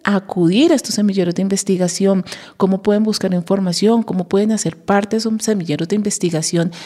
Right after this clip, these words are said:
para que no se queden ahí, porque yo sé que esto va a generar muchas expectativas de cómo puedo hacer, qué te-, a dónde tengo que acudir.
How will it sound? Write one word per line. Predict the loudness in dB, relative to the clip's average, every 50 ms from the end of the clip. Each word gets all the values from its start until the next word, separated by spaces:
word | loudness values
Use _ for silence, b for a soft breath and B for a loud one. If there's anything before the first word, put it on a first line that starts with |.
| B B B B
para | 2 2 2 2
que | 2 0
no | 0 0
se | -2 -2
queden | 0 0 0 2 2 2
ahí, | 2 2 0
porque | 0 -2 -2 0 0 0
yo | 0
sé | 0 0 0
que | 0 0
esto | 2 2 2
va | 2
a | 2
generar | 2 2 2 2 0 -2
muchas | -2 -2 0 0 2
expectativas | 0 0 0 -4 -6 -6 -4 -4 -2 2 2 4 4 4 2 0 B B B B B B
de | 0 0 2
cómo | 2 0 0 0 0
puedo | 0 2 2 4 4 4 2
hacer, | 0 2 2 2 2 2 0 0
qué | -2 -2 -2
te-, | 0 0 -2 0 0
a | 0 0
dónde | 0 -2 -2 -2
tengo | 0 0 -2 0
que | 0 0
acudir. | -2 -2 0 2 2 4 4 4 2